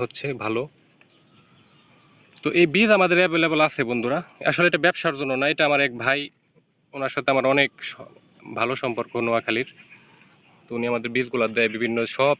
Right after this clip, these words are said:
সবজি আমি ওনার থেকে সংগ্রহ করি। চাইলে আপনারা ওই বীজগুলো আমরা দিতে পারবো বন্ধুরা, একদম হান্ড্রেড পার্সেন্ট শতভাগ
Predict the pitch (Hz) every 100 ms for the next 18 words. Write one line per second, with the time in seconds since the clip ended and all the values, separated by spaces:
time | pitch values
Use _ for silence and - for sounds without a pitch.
0 | - 135 120 123 120 117 117 - 107 117
1 | 107 - 113 113 110 117 156 _ _ _
2 | _ _ _ - 135 131 127 135 131 123
3 | 135 143 139 127 123 113 139 156 139 120
4 | 120 117 120 160 _ _ _ 117 113 120
5 | 120 - _ _ _ _ _ _ _ -
6 | 120 123 - 120 - 120 - 113 127